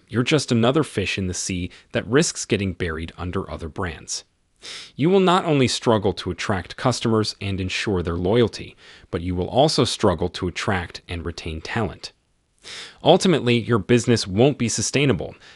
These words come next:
especially in times of turbulence. We work with clients from all industries to help them define their purpose. By understanding what they care about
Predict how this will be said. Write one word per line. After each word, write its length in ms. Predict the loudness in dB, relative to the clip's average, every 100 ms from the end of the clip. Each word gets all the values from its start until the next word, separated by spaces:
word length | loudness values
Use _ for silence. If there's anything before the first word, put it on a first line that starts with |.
| -6
especially 560 | -4 2 2 2 2 0
in 200 | 0 -4
times 440 | -4 -8 -8 -10
of 100 | -10
turbulence. 680 | -6 -6 -8 -16 -12 -10 -10 _ _ _ _ _ _ _ _ _
We 120 | 4 6
work 240 | 6 6
with 160 | 2 4
clients 380 | 4 6 4
from 200 | 2 0 4
all 280 | 6 8
industries 640 | 6 2 0 -2 -4 -4 -4
to 80 | 0
help 240 | 0 2
them 160 | 2 2
define 420 | 0 0 -2 -2
their 100 | -4
purpose. 580 | -2 -4 -4 -8 -8 -8 -16 -20 -20 -6
By 140 | -4
understanding 640 | 2 2 2 2 2 4 2
what 160 | 0
they 80 | -2
care 300 | -4 0 2
about 400 | 2 0 -6 -14